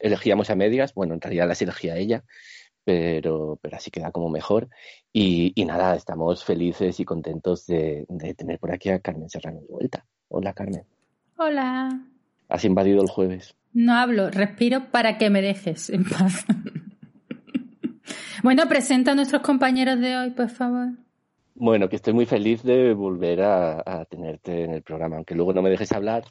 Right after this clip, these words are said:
Speaker 1: como suele ser habitual, pero, pero eso. Y esa audiencia, que este programa, ya os dije la semana pasada que este programa iba a ser muy especial, y evidentemente lo es, porque todos los programas con Carmen Serrano son especiales.
Speaker 2: Oh.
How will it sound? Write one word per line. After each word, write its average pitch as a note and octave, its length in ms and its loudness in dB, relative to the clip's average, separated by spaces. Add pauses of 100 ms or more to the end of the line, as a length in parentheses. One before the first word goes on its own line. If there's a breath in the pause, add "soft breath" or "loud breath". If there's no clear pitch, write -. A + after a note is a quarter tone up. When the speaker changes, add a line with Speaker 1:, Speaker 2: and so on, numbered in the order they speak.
(280)
Speaker 1:
como G#2 180 -12
suele G2+ 200 -8
ser G2+ 360 -2
habitual, G2+ 520 2
pero, D#2+ 320 -4
pero - 200 -12
eso. - 140 -18 (360 loud breath)
Y G#2 160 2
esa B2 180 2
audiencia, B2 340 4
que G2 140 0
este G#2+ 240 0
programa, A2+ 320 2
ya A#2 160 2
os A#2 80 -2
dije C3+ 180 -4
la B2 60 2
semana B2 220 -2
pasada C3+ 220 -4
que F#2+ 80 -16
este F2+ 120 -20
programa G#2+ 260 -8
iba F#2 80 -6
a - 40 -12
ser F#2 120 -16
muy G2 140 -8
especial, G#2 340 -8
y G#2 60 -2
evidentemente E2+ 480 -4
lo E2 100 -6
es, D#2+ 100 -10
porque - 320 -16
todos F#2+ 180 2
los F#2+ 80 2
programas F2 340 -6
con E2 120 -10
Carmen E2 280 -6
Serrano E2 460 -12 (300 soft breath)
son E2 140 -4
especiales. - 540 -16 (140)
Speaker 2:
Oh. E3+ 500 -2